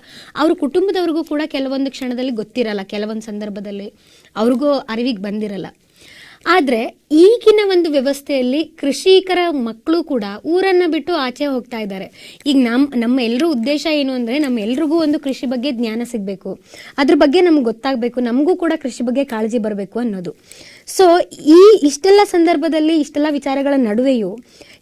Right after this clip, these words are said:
ಕೃಷಿಕರ ಮಕ್ಕಳೇ ಅವರು ಕೂಡ ಸ್ವತಃ ಕೃಷಿಯನ್ನ ತ್ಯಜಿಸಿ ಬೇರೆ ಊರುಗಳಿಗೆ ಹೋಗೋದನ್ನು ಕೂಡ ಕಾಣ್ತಾ ಇದ್ದೀವಿ.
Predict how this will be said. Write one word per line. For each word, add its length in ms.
ಕೃಷಿಕರ 460
ಮಕ್ಕಳೇ 520
ಅವರು 340
ಕೂಡ 220
ಸ್ವತಃ 380
ಕೃಷಿಯನ್ನ 520
ತ್ಯಜಿಸಿ 500
ಬೇರೆ 300
ಊರುಗಳಿಗೆ 460
ಹೋಗೋದನ್ನು 520
ಕೂಡ 240
ಕಾಣ್ತಾ 460
ಇದ್ದೀವಿ. 320